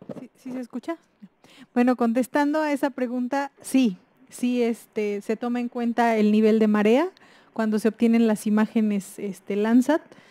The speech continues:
De hecho, este, antes de obtenerlas, ya más o menos se, se tiene la imagen a, este, de los ochentas y la actual,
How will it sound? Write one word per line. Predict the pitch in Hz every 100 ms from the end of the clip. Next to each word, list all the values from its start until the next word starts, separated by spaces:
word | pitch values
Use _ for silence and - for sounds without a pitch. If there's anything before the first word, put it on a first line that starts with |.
| _ _
De | 214 214 208
hecho, | 220 - 247 226 214
este, | 190 180 - _ _ 190 190 185 180 226 - _
antes | 220 214 240
de | 220
obtenerlas, | 208 226 220 226 247 277
ya | 269 214
más | 208 214 226
o |
menos | 226 220 220
se, | 220 196 190
se | - 220
tiene | 226 226 220
la | 214
imagen | 208 214 226 226 220 214
a, | 202
este, | 196 - 202 196 185 -
de | 202
los | 202
ochentas | 208 220 254 247 240 226 226
y |
la | 202
actual, | 202 - 254